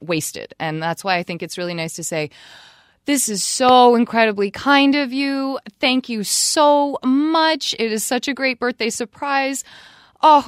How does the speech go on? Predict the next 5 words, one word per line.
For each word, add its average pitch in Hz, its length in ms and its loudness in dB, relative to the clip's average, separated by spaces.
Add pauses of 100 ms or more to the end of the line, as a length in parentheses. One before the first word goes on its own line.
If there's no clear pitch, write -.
unfortunately, 262 800 0
we 240 300 -2
are 277 120 -2
all 220 200 2
gluten-free." 196 760 -6